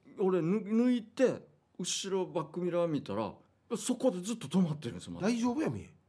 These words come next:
Speaker 1: これは逆にまたどんどん怖くなっちゃって、
Speaker 2: ああ。
Speaker 1: あの人息してるかなっていうぐらい。
Speaker 2: うるさいわや。
Speaker 1: だから、なんか人によってこうなるから怖いですよね、なんか。
Speaker 2: ああ。
Speaker 1: やっぱ最初、今時だったらスマホと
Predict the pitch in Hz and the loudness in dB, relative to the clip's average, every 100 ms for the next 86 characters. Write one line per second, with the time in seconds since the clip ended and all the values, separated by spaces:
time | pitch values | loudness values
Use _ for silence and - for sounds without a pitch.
0 | _ _ - 202 247 254 247 156 - 202 | _ _ -4 2 2 4 2 0 -2 0
1 | 196 175 120 104 175 147 113 143 127 127 | -2 0 -2 0 0 0 -2 -2 -4 -4
2 | 101 - 175 139 117 104 110 - - - | -6 -2 0 2 2 0 0 -2 -10 -6
3 | 165 - 190 - - - 220 175 120 113 | -4 -4 -8 -8 -8 -2 -2 0 -2 -4
4 | - 131 117 160 147 - 214 110 85 - | -4 -4 -2 -2 -2 0 0 -2 -6 -14
5 | - - 120 117 - _ _ 170 170 202 | -18 -10 -8 -10 -14 _ _ -8 -4 0
6 | 240 233 202 151 - - 240 160 123 - | 0 0 0 0 -2 0 2 2 0 -6
7 | - 160 143 131 131 92 87 - 196 359 | -4 0 0 -2 -4 -10 -8 -4 -2 0
8 | 359 320 180 101 95 92 98 98 87 85 | 0 0 -2 -8 -12 -8 -8 -6 -10 -14
9 | - - - - 165 202 262 285 - 165 | -18 -20 -12 -4 -4 0 0 0 -2 0
10 | 180 180 175 165 139 98 92 123 113 120 | 2 2 0 -2 -4 -4 -8 -6 -4 -6
11 | 95 90 - | -8 -8 -10